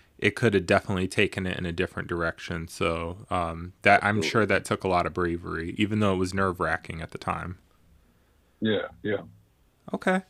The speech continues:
Speaker 1: Well, um, to kinda move into the next question, um, you've shared, um,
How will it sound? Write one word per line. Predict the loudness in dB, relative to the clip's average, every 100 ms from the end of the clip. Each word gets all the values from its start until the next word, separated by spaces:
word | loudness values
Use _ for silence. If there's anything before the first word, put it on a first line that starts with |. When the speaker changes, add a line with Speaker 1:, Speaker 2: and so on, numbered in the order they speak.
| -20 -20 -20 -20 -20 0
Speaker 1:
Well, | 4 6 6 4 6
um, | 8 8 6 2 -4 -10 _ _ -16 -16 _
to | 0 0
kinda | 4 4 6 6
move | 6 6 6
into | 2 2 0
the | 2
next | 2 -2 -2
question, | 0 0 -2 -4 -2 -4 -10 -20 -20 -20 -2
um, | 4 6 6 2 -4 -8 -20 _ _ _ _ -18 -12
you've | -2 4 4 4
shared, | 2 6 6 8 4 2 -8 -12 -4
um, | 0 2 2 -2 -6 -8